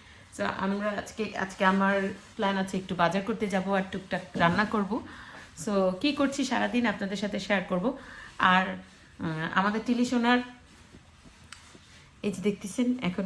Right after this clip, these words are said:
কত কিছু শিখে গেছে। তাই না, টিলি বেবি? স্মাইল, স্মাইল।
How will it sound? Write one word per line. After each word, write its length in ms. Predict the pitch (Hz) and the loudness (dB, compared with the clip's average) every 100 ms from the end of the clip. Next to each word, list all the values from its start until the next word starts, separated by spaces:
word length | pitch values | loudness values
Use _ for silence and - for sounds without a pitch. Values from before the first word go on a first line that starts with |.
| - | 2
কত 220 | 214 226 233 247 | 4 4 2 0
কিছু 160 | 226 220 | 0 -2
শিখে 220 | 226 196 214 | -4 -2 2
গেছে। 240 | 208 196 208 208 - - - - - - | 2 0 -2 -2 -10 -20 -20 -20 -20 -4
তাই 120 | 359 392 | 2 4
না, 60 | 392 | 4
টিলি 180 | 392 392 359 | 4 4 4
বেবি? 280 | 381 370 415 453 - - - - - - - | 2 2 0 -2 -8 -20 -20 -20 -20 -20 -12
স্মাইল, 440 | - 359 494 453 415 415 466 - - - - - - - - - - - - | -2 0 2 2 0 -2 -6 -16 -20 -20 -20 -20 -20 -20 -20 -20 -20 -20 -8
স্মাইল। 440 | 440 523 480 453 | 0 2 6 6